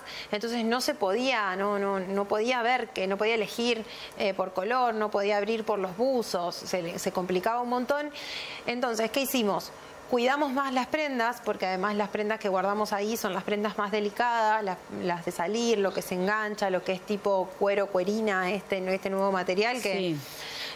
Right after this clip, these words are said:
Speaker 1: no
Speaker 2: No
Speaker 1: dura
Speaker 2: dura mucho.
Speaker 1: tanto, no dura mucho y tenemos que tener cuidado de no plegarlo mucho o de no doblarlo y mantenerlo doblado durante toda la temporada en una percha, porque seguramente cuando lo vayamos a buscar va a estar, eh, como resquebrajado, ¿sí?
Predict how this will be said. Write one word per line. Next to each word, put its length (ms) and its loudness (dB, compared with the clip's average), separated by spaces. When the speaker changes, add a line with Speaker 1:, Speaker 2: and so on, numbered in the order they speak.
Speaker 1:
no 240 4
Speaker 2:
No 120 2
Speaker 1:
dura 120 4
Speaker 2:
dura 140 0
mucho. 100 2
Speaker 1:
tanto, 460 0
no 180 2
dura 240 2
mucho 560 0
y 80 0
tenemos 300 -2
que 100 -2
tener 260 0
cuidado 380 4
de 100 2
no 140 2
plegarlo 560 2
mucho 560 0
o 80 4
de 140 2
no 120 2
doblarlo 520 4
y 20 -2
mantenerlo 540 0
doblado 360 4
durante 320 0
toda 200 0
la 100 2
temporada 380 2
en 40 -2
una 200 0
percha, 520 0
porque 400 -2
seguramente 680 0
cuando 220 -4
lo 80 0
vayamos 360 -4
a 40 -2
buscar 360 -4
va 60 2
a 40 -8
estar, 300 -4
eh, 200 2
como 200 -2
resquebrajado, 840 -2
¿sí? 240 -2